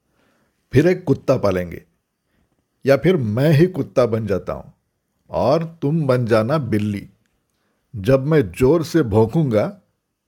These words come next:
तब तुम्हें कुर्सी पे बिल्कुल दुबक के बैठना है, एकदम चुपचाप। ये जो कुत्ता है,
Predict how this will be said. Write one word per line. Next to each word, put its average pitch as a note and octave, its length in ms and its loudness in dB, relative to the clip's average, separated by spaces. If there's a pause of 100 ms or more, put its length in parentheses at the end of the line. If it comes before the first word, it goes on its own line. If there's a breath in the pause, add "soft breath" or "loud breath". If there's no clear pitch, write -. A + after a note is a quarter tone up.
(220)
तब D3 300 0
तुम्हें D#3 400 -2
कुर्सी C3 400 -2
पे E3 220 0
बिल्कुल C#3+ 680 -2
दुबक B2 480 -2
के A#2 80 -4
बैठना E2 380 -6
है, C#2+ 220 -18 (300)
एकदम C3 420 0
चुपचाप। - 580 -8 (920)
ये B2 180 4
जो C#3 120 2
कुत्ता - 440 0
है, G#2 340 -2